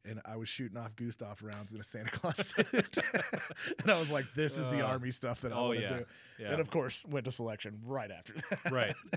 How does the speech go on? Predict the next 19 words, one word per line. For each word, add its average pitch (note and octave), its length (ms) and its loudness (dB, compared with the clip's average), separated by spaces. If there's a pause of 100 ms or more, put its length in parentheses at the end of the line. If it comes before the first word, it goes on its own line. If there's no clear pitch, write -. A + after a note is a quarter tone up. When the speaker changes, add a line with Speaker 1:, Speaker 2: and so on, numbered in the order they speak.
(120)
Speaker 1:
<laughs> - 340 -2
Speaker 2:
Which, E3+ 320 0 (140)
this D#3+ 200 -4
is D3 140 -8
where C3+ 180 -2
I B2 80 0
said, A#2+ 280 -2
like, G2+ 200 -2 (140)
sometimes B2 560 -2
it's G#2 140 -10
exactly G#2 480 -4
the G2+ 100 -8
same, A2 360 -6
because, G#2 460 -4
uh, F#2 300 -4
on G#2 80 -10
my G2 140 -6 (580)
last G#2 380 -2
trip, F#2+ 200 -6